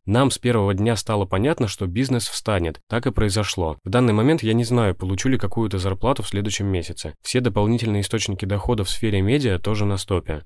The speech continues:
Я нахожусь в очень регрессивном состоянии, в постоянной тревоге, потому что горизонта планирования просто нет. Паники и импульсивных действий нет уже тоже.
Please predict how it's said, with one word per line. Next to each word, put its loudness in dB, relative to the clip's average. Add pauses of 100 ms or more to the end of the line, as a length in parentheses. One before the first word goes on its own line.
Я 2
нахожусь 0
в 0
очень 0
регрессивном -2
состоянии, 0
в -8
постоянной 0
тревоге, 0 (100)
потому 0
что -2
горизонта 0
планирования 2
просто 0
нет. 0 (120)
Паники 2
и -4
импульсивных 0
действий 0
нет 0
уже -2
тоже. -2